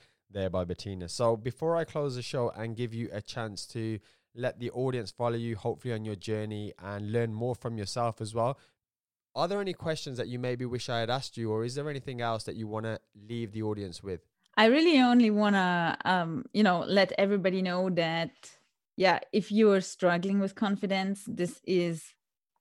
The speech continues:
Speaker 2: normal. <laughs> Everybody's doing it. Just to reinforce this, I think we have covered all the important parts, um, to talk about this. And if anybody really, um,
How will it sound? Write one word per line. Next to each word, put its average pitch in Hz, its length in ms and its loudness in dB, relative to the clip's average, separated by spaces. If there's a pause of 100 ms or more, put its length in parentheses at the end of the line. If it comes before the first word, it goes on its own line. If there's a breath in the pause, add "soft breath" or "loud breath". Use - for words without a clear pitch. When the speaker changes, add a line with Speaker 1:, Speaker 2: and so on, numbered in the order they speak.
Speaker 2:
normal. 202 580 4
<laughs> - 120 -8
Everybody's 214 1000 6
doing 240 240 6
it. 220 100 4
Just 220 260 2
to 202 80 -2
reinforce 208 500 2
this, 196 240 -4
I 202 100 2
think 214 300 0
we 240 100 8
have 202 200 0
covered 202 540 4 (540 loud breath)
all 220 300 8
the 214 140 4
important 208 640 2
parts, 185 520 4 (100)
um, 185 380 2
to - 120 -2
talk 185 320 2
about 175 320 0
this. 202 340 0 (380 loud breath)
And 190 400 4
if 185 160 0
anybody 190 680 4
really, 180 760 0
um, 165 500 -4